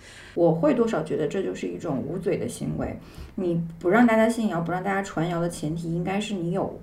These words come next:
公开透明的信息，让大家有正当的渠道去了解这些需要被知晓的知识。那不论是从刚刚我们说到唐山也好，或者是上海疫情也好，这些事情我们会发现说，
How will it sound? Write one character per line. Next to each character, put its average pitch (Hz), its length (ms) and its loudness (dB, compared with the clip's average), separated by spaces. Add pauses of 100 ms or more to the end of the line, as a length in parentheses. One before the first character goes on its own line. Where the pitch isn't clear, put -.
公 185 220 -2
开 190 180 -4
透 190 200 -4
明 151 180 -2
的 160 100 -2
信 185 320 -6
息， 202 360 -4 (240)
让 226 180 4
大 208 100 2
家 208 100 4
有 165 120 4
正 214 180 0
当 208 120 2
的 196 80 0
渠 160 240 -6
道 196 200 2
去 185 260 -2
了 165 280 2
解 214 160 2
这 170 160 -2
些 165 160 -2
需 - 180 -4
要 220 200 4
被 185 320 0
知 233 180 -2
晓 - 220 -2
的 - 100 -2
知 - 240 -4
识。 - 300 -2 (260)
那 240 100 2
不 196 160 0
论 233 160 6
是 240 120 0
从 202 160 -2
刚 175 100 -2
刚 180 80 0
我 170 60 -2
们 - 100 -2
说 170 140 0
到 165 80 2
唐 - 260 -2
山 170 240 0
也 151 60 2
好， 127 160 -4
或 - 120 -2
者 131 160 -2
是 160 200 -6
上 170 200 -4
海 170 560 -4
疫 196 120 0
情 143 280 -4
也 151 80 -2
好， 165 280 -4 (200)
这 240 120 -6
些 269 80 2
事 269 180 0
情 202 180 0
我 185 120 0
们 160 120 -2
会 240 160 4
发 247 140 4
现 262 180 2
说， 254 240 4